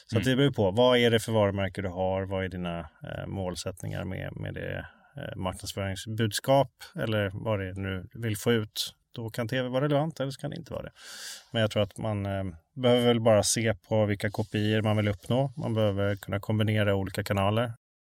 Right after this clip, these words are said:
Speaker 1: Alltså det finns ju massor av fördelar med att synas i traditionell reklam.
Speaker 2: Mm.
Speaker 1: Eh, och det kanske måste, måste vara en del av mixen. Och jag har svårt att se att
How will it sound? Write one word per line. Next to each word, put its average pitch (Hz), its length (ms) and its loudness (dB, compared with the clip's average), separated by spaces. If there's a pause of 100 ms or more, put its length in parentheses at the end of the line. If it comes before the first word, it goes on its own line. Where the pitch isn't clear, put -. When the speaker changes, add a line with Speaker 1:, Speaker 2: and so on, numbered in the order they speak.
(120)
Speaker 1:
Alltså 107 180 2
det 107 60 4
finns 104 120 4
ju 107 40 4
massor 117 540 4
av 107 80 6
fördelar 92 540 2
med 95 120 -2
att 92 80 -4
synas 92 400 -4
i 98 60 -8
traditionell 92 720 -6
reklam. 95 520 -4 (260)
Speaker 2:
Mm. 104 160 -4
Speaker 1:
Eh, 98 340 -8
och 95 200 -10
det 98 80 -6
kanske 101 300 -6
måste, 101 240 -10
måste 131 320 0
vara 113 160 4
en 110 100 2
del 107 220 2
av 104 80 4
mixen. 120 460 0
Och 98 60 -4
jag 101 60 -2
har 101 40 -2
svårt 107 260 -4
att 101 80 -6
se 101 180 -4
att 98 320 -8